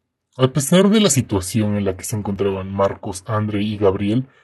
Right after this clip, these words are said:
los ignoraron, empezaron a platicar de lo que comerían como si no hubiera nadie, lo cual empezó a enojar en gran medida al sujeto del traje. "Oigan, estamos aquí, les vamos a dar una paliza si siguen haciéndose los chulos".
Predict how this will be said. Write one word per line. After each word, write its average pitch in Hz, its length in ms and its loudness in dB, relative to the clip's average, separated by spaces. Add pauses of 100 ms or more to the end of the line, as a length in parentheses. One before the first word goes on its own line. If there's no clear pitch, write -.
(100)
los 131 220 0
ignoraron, 127 640 2
empezaron 180 460 2
a 180 80 0
platicar 135 420 0
de 143 80 2
lo 135 100 -2
que 127 120 -6
comerían 127 440 0
como 147 180 0
si 131 140 -4
no 135 120 0
hubiera 160 280 2
nadie, 113 460 -2
lo 127 220 0
cual 120 180 2
empezó 117 300 -4
a 117 40 -2
enojar 107 300 0
en 107 120 -4
gran 113 220 0
medida 110 300 -2
al 98 80 -2
sujeto - 380 -6
del 92 140 -8
traje. 92 360 -8 (800)
"Oigan, 131 400 4
estamos - 360 2
aquí, 113 280 0
les 117 140 4
vamos 175 240 6
a 143 60 6
dar 151 120 2
una 156 240 2
paliza 139 360 2
si - 240 -2
siguen 127 180 2
haciéndose 120 440 0
los 104 160 -4
chulos". 101 520 0